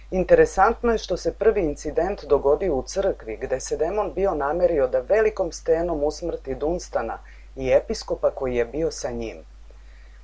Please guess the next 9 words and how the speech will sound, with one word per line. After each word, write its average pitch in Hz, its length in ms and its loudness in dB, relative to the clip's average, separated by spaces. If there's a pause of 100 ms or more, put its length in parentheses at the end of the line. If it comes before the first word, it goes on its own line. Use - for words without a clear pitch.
Kamen 175 360 0
je 135 120 2
bačen 160 460 2
u 139 80 -2
nastupu 156 540 -2
gneva 139 500 0
neprijatelja 131 720 0
svakog 160 520 0
dobra. - 420 2